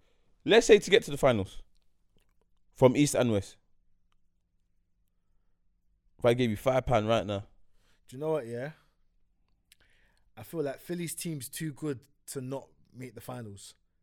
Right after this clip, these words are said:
Speaker 2: I feel like they're too good to not make the finals. If they don't make the finals, everybody go.
Speaker 1: Yeah.
Speaker 2: Tobias don't resign, Butler don't
Speaker 1: Yeah, it's
Speaker 2: resign.
Speaker 1: true. It's true.
Speaker 2: Th-, what's the point?
Speaker 1: What about, all right, cool.
Speaker 2: Yeah, so, so I'm saying,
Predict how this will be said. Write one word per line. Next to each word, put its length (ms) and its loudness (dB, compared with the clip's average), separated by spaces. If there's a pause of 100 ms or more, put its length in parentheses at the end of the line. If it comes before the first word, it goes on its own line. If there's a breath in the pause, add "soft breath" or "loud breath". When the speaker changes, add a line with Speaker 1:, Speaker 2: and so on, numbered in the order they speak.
(720)
Speaker 2:
I 60 -14
feel 160 -10
like 120 -4
they're 120 -12
too 240 -8
good 220 -8
to 100 -14
not 160 -14
make 120 -18
the 60 -16
finals. 460 -16 (840)
If 140 -12
they 120 0
don't 180 -4
make 140 -4
the 60 -8
finals, 580 -4
everybody 340 -8
go. 200 -4 (600)
Speaker 1:
Yeah. 280 2
Speaker 2:
Tobias 500 -2
don't 200 -4
resign, 460 -6
Butler 360 -6
don't 200 -2
Speaker 1:
Yeah, 120 4
it's 140 2
Speaker 2:
resign. 160 -4
Speaker 1:
true. 160 -2 (180)
It's 160 -10
true. 240 -6 (320)
Speaker 2:
Th-, 140 -20
what's 120 -6
the 80 -8
point? 220 -4
Speaker 1:
What 80 8
about, 280 6
all 80 0
right, 180 0
cool. 240 0
Speaker 2:
Yeah, 140 -6
so, 300 -4
so 260 -6
I'm 160 -6
saying, 420 -4